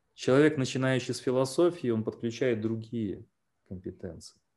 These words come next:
Наши цели изначально узкие. Они углубляются, они становятся более сложными именно в процессе вот такого пути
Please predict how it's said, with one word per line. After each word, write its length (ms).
Наши 260
цели 260
изначально 600
узкие. 460
Они 400
углубляются, 880
они 160
становятся 480
более 240
сложными 560
именно 340
в 120
процессе 500
вот 140
такого 320
пути 500